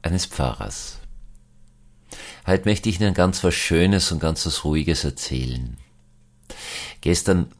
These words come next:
habe ich die Nachricht gekriegt, dass jemand verstorben ist. Und die Familie kenne ich sehr gut und habe auch oft mit denen zu tun. Und ich möchte Ihnen jetzt einfach erzählen, dass sich diese Leute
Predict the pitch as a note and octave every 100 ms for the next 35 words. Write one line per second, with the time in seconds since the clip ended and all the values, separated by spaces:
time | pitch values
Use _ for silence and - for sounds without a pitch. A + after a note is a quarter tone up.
0 | _ - D2+ F2 E2+ C#2 B2+ - F#2+ -
1 | D#2 - E2 - - D#2+ - D#2 D#2 C#2
2 | - - D2 - B1+ A#1 A#1+ G1+ - A1
3 | - - - _ _ _ _ _ _ _
4 | _ _ _ - _ _ _ _ _ _
5 | - F#2+ - - F#2 F#2 G#2 G2+ - F2
6 | E2+ - C#2 - C2+ D2+ A2 - D#2+ D2
7 | - - - D2+ C#2 C2+ C#2 - D#2+ -
8 | D2+ D2+ - - - C#2 E2 G2+ G#2+ -
9 | _ _ - - - - _ _ _ -
10 | G2 G2 A2+ A#2 G#2 - - F2+ G#2+ E2
11 | - - - C2+ C#2+ F2+ G2 G2+ F#2+ F2
12 | - - - C#2+ F2 C2+ A#1+ C2